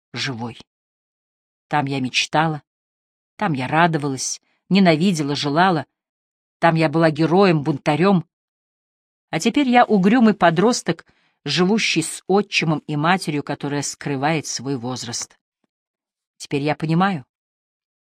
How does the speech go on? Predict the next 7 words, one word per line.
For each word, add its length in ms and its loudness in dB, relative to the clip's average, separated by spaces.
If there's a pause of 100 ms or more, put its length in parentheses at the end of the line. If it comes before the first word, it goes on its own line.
(220)
Это 140 -10
была 180 2
наркомания, 680 4
и 40 -2
наркотиком 680 -2
был 140 0
Сент-Освальд. 960 -4